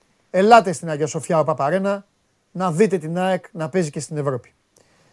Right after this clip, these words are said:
Θέλει να κερδίσει γιατί υπάρχει ένας καινούριος προπονητής, ο οποίος βλέπει, έχει υπογράψει,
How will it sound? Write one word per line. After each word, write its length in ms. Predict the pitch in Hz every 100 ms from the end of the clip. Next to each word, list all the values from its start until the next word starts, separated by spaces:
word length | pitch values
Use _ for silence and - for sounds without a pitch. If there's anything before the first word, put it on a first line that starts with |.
| _
Θέλει 240 | - 220 247
να 100 | 262
κερδίσει 640 | 202 202 202 208 247 254 - _ _ _ _
γιατί 280 | 160 190 214
υπάρχει 600 | 240 226 233 208 277 285 - _ _
ένας 220 | - 294
καινούριος 380 | - 202 247 294
προπονητής, 600 | 254 269 277 294 196 - _ _ _ _
ο 100 | 185
οποίος 420 | 208 269 254 - _ _ _ _
βλέπει, 680 | - 139 196 202 202 277 311 _ _ _ _ _
έχει 240 | 254 190
υπογράψει, 760 | 175 156 147 196 - 285 302